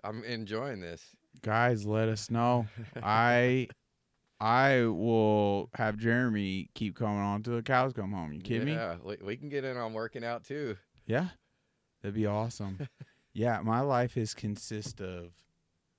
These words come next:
Speaker 2: health, health. 'Cause if you don't have your health, you really don't have anything. How could I be effective tool for God if I'm not
Speaker 1: Sure.
Speaker 2: refining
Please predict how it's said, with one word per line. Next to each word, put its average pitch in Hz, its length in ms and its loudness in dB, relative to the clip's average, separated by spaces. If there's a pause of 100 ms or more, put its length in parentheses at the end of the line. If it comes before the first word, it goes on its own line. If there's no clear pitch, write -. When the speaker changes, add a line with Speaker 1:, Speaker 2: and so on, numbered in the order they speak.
(240)
Speaker 2:
health, 101 560 -6 (720)
health. 95 640 -6 (580)
'Cause 101 160 -12
if 98 140 -14
you 117 60 -10
don't 147 180 -8
have 101 220 -4
your 92 100 -8
health, 95 340 -6
you 95 160 -8
really 98 320 -4
don't 95 300 -8 (120)
have 92 280 -8 (340)
anything. 107 360 -4
How 101 160 -6
could 117 160 -6
I 104 60 -2
be 104 160 -4
effective 95 580 -8
tool 101 640 -4 (480)
for 101 80 -16
God 101 420 -4
if 95 140 -12
I'm 107 100 -4
not 98 160 -6
Speaker 1:
Sure. 107 120 -8
Speaker 2:
refining 98 800 -4